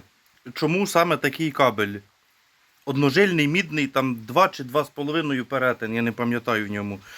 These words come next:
Тому що такий був у хазяйстві. Який в хазяйстві був, такий згодився. Тут, е, Боже, я колись цих знань про ці кабеля боявся, як чорт ладана. Тут все просто, грубо кажучи,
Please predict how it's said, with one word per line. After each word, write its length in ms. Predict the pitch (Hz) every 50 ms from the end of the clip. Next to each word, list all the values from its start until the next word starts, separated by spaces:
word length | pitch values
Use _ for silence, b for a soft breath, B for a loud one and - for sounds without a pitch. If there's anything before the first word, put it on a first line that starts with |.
| B B B B B _
Тому 260 | - 139 147 170 208
що 160 | 202 - 196
такий 280 | 185 - 156 - 175 170
був 200 | 143 156 175 160
у 40 | 143
хазяйстві. 580 | - - 156 139 143 151 143 123 - - -
Який 160 | 117 107 151 156
в 60 | 147
хазяйстві 500 | - 156 139 147 156 143 - _ 143 139
був, 240 | 131 139 180 175 151
такий 280 | - 131 - 147 147
згодився. 640 | 127 113 120 135 131 131 139 120 101 104 - 107 101 B B B B B B B B B B B _
Тут, 260 | - 220 214 214 - b b b b b b b b _ _ - -
е, 40 | - 92 110 135 131 - - -
Боже, 420 | 101 113 113 135 196 185 147 151
я 120 | 151 185 175
колись 340 | - 196 190 190 185 185
цих 200 | - - 180 143
знань 340 | 131 127 143 185 202 214 208
про 140 | 202 165 156
ці 160 | 139 151 165
кабеля 420 | 156 - 156 143 147 156 165 180 185
боявся, 460 | 147 151 151 165 175 160 151 - 156
як 100 | 139 -
чорт 240 | - 160 156 - 147
ладана. 420 | 151 147 139 120 120 113 117 117
Тут 220 | 113 180 185 160
все 140 | - - 170
просто, 460 | 170 165 156 160 139 - - - 117
грубо 300 | 110 143 185 175 160 151
кажучи, 540 | 131 - 160 151 123 120 117 - - 123 107